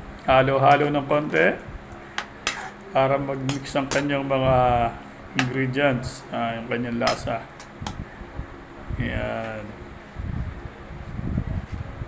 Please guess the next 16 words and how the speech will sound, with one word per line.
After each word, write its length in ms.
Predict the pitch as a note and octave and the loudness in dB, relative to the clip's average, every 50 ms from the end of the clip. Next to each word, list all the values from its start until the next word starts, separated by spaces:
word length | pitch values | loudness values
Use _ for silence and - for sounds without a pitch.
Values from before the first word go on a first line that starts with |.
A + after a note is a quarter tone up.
| - - - - - - - - - - - - - - - - - - - - - - | -10 -12 -12 -14 -14 -14 -14 -14 -14 -16 -16 -16 -16 -16 -12 -10 -8 -6 -6 -6 -4 -2
Siyempre, 400 | C3+ C3 C3 C3+ D3+ C3+ B2+ B2 | -2 -2 0 2 4 6 6 6
tatakpan 560 | B2+ C3 B2+ C3 C3 B2+ - - C#3 C#3 C3+ | 6 6 4 4 2 2 2 2 4 6 6
natin 400 | C3 C3 C3 C3 C3 C3 A#2 A2 | 4 4 4 2 0 0 0 -2
yan 120 | G#2+ G#2 G#2+ | -2 -4 -2
para, 480 | - C3+ C3+ C3+ C#3 C#3+ C#3 C3+ C#3 C#3+ C3+ - - - - - - - - - - - - - - - | 4 6 6 6 8 8 6 6 6 4 2 -4 -10 -12 -14 -14 -14 -16 -16 -16 -16 -14 -14 -2 6 8
ah, 320 | C#3 C#3 C3 C3 C3 B2+ | 10 12 12 12 10 8
hindi 320 | C3 C3 C3+ C3+ C3 C3 C3 | 8 6 4 2 4 4 4
lumabas 480 | C3+ C3+ C3+ C3 B2+ C3 B2 - - | 4 4 4 4 6 6 4 4 4
yung 80 | C3+ B2 | 2 2
kanyang 320 | B2 B2 B2+ B2+ C3 A#2+ A#2+ - | 2 2 2 2 2 -2 -2 -2
flavor. 400 | A#2 A2+ A2 G#2 G#2+ G2+ G2 - - - - - - - - - - | -2 -2 -2 -2 -4 -6 -6 -8 -10 -14 -14 -14 -12 -12 -14 -12 -10
At 160 | - D#3+ - - | -10 -6 0 2
saka 160 | - D3 C#3+ | 4 4 8
para 240 | - D3+ D3 D3 C#3 | 10 10 10 10 8
mabilis 400 | C#3+ C#3 C3+ C#3 C#3 C3+ C3 - | 2 0 0 0 -2 -2 0 0
siyang 240 | C#3+ C3 C3 C3 | 2 2 2 2